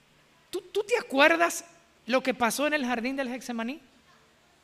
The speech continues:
No, pues yo te lo voy a contar ahora. En el jardín del Getsemaní se decidió tu salvación y se decidió mi salvación.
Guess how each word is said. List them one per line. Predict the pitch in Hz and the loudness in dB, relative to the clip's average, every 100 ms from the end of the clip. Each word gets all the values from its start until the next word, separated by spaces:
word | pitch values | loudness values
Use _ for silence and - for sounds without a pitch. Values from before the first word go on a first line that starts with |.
| _ _ _ _ _ _ _ _ _ - | _ _ _ _ _ _ _ _ _ 4
No, | 302 - - - - _ _ _ - | 4 4 -2 -20 -20 _ _ _ -8
pues | 226 | -4
yo | 247 | 0
te | 302 | 2
lo | 285 | 2
voy | 285 | 2
a | |
contar | 269 226 202 180 | 0 -2 -2 -2
ahora. | 160 147 147 _ _ _ _ _ _ _ _ _ _ _ _ - - - _ _ - | -4 -8 -14 _ _ _ _ _ _ _ _ _ _ _ _ -20 -20 -20 _ _ -2
En | 220 | 2
el | 247 | 2
jardín | 226 226 320 339 | 2 0 -2 -2
del | 294 | -2
Getsemaní | 277 - 254 214 208 185 160 - _ _ _ _ _ | -2 -4 -4 -4 -4 -8 -12 -20 _ _ _ _ _
se | - 220 | -8 -4
decidió | 208 214 220 202 233 | -2 -2 -2 0 -2
tu | 233 | -2
salvación | 226 - 185 175 - 175 156 151 _ _ _ _ _ _ - | -6 -4 -4 -6 -6 -8 -8 -14 _ _ _ _ _ _ -14
y | 185 | -8
se | 196 | -4
decidió | 180 175 185 180 | -4 -4 -6 -4
mi | 180 | -4
salvación. | 170 175 156 151 151 139 | -6 -6 -8 -8 -10 -12